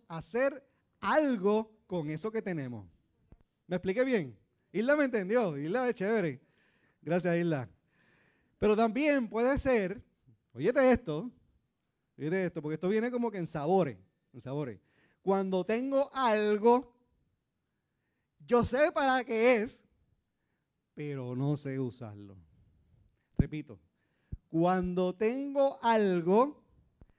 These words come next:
sé para lo que es y no sé usarlo. Me gustaría pedirle una pequeña colaboración, porque ¿sabes qué es lo que pasa? Que hay veces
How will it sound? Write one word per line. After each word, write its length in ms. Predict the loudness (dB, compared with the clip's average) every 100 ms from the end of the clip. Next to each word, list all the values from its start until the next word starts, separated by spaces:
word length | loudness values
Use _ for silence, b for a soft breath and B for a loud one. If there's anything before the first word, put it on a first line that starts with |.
| _ _ _
sé 440 | -20 -6 2 2 2
para 220 | 2 4
lo 160 | 4
que 360 | 4 4 6 4
es 280 | 2 -8 _ _ _ _ _ _ _ _ _ _
y 140 | -12 -8
no 160 | -8 -8
sé 180 | -8
usarlo. 560 | -10 -10 -12 -14 -16 -18 -20 _ _ _ _ _ _ _ _ _ _ _ _
Me 160 | -18 -10
gustaría 400 | -8 -6 -6 -4
pedirle 400 | -4 -4 -4 -6
una 240 | -6 -8
pequeña 500 | -10 -12 -10 -8 -8
colaboración, 880 | -6 -6 -4 -4 -6 -6 -6 -4 -8 -16 _ _ _ _ _ _ _ _
porque 200 | -8 -6 -6
¿sabes 200 | -4 -6
qué 60 | -4
es 60 | -6
lo 60 |
que 120 | -6
pasa? 380 | -6 -8 -8 -14 -16 _ _ _ _ _
Que 160 | -4
hay 140 | -4 0
veces 580 | 0 -2 -4 -10 -12